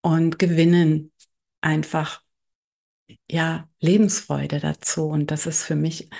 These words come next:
das größte Geschenk. Jetzt wandeln wir noch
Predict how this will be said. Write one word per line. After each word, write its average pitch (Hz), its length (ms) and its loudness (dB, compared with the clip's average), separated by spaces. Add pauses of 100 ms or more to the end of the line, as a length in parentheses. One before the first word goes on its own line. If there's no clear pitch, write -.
(100)
das - 200 0
größte - 400 -2
Geschenk. 151 520 -4 (560)
Jetzt 262 460 2
wandeln 196 460 6
wir 175 280 4
noch 151 560 0